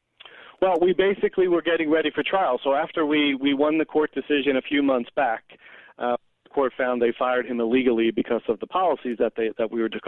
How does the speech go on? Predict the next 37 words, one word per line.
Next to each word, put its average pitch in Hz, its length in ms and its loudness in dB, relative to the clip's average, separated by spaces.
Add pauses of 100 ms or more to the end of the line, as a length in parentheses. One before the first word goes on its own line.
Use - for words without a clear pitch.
(140)
talking 120 240 -4
about 110 160 0
a 104 40 -2
few 120 160 -6
minutes 180 280 0
ago. 120 320 0 (320)
Uh, 127 200 0
we 131 140 0
were 139 100 4
basically 135 480 -2
preparing 127 440 -2
for 120 160 -8
trial 127 400 0
on 120 260 -2
where 120 140 2
the 113 100 -4
case 120 260 -2
would 117 140 -8
go 117 140 2
next 123 340 0
and 113 160 0
what 117 160 -2
would 117 120 -8
the 113 60 -2
damages 120 520 0
be. 117 280 -2 (440)
Um, 113 180 0
and 120 160 0
so 143 80 2
we 135 160 2
were 143 140 4
well 151 320 2
into 143 260 -2
that. 139 300 0 (400)
And, 127 500 0
uh, 127 360 2
the 117 120 -2